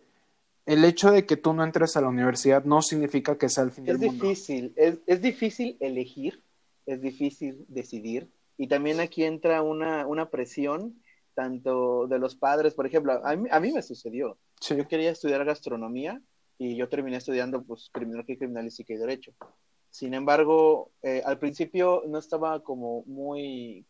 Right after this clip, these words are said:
Speaker 2: conforme con lo que, con lo que empecé a estudiar,
Speaker 1: Claro.
Speaker 2: pero conforme fue avanzando todo, me fui enamorando, ¿no? Dije, "Ah, no manches, esto sí es para mí". Sin embargo, eh,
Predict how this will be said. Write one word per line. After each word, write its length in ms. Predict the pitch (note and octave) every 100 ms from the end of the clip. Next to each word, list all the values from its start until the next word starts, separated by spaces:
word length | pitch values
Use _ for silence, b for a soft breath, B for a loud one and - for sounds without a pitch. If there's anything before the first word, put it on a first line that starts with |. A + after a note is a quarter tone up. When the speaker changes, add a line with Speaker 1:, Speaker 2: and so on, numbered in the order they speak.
| _ _
Speaker 2:
conforme 680 | - A#2+ B2 C3+ B2+ C3+ F3+
con 180 | - B2
lo 120 | A#2 -
que, 300 | A2+ A2 - _ _ _
con 100 | B2
lo 80 | A#2+
que 60 |
empecé 240 | A#2 A#2 B2
a 20 |
estudiar, 400 | - C#3+ B2 D#3 -
Speaker 1:
Claro. 280 | C#3 C3 B2
Speaker 2:
pero 160 | C3 C3
conforme 480 | C3+ C3+ C#3 C#3 C3+
fue 200 | D#3 D3+
avanzando 520 | E3+ F3+ F3+ E3+ E3
todo, 400 | D#3+ C#3+ D#3 - _ _ -
me 120 | C3
fui 120 | D3
enamorando, 600 | D3+ C#3+ A#2+ C3+ D3+ B2
¿no? 220 | A#2+ D#3 C#3
Dije, 240 | C3 B2+
"Ah, 160 | B2 D3+
no 100 | C#3+
manches, 260 | D3 B2+ C3+
esto 200 | - C#3
sí 120 | D3+
es 100 | D3+
para 220 | D#3+ B2
mí". 240 | D3 C3+ _ _ _ _
Sin 260 | - C#3 C#3
embargo, 460 | D3 D#3+ D3+ A#2+ - -
eh, 480 | C3+ C3 B2+ B2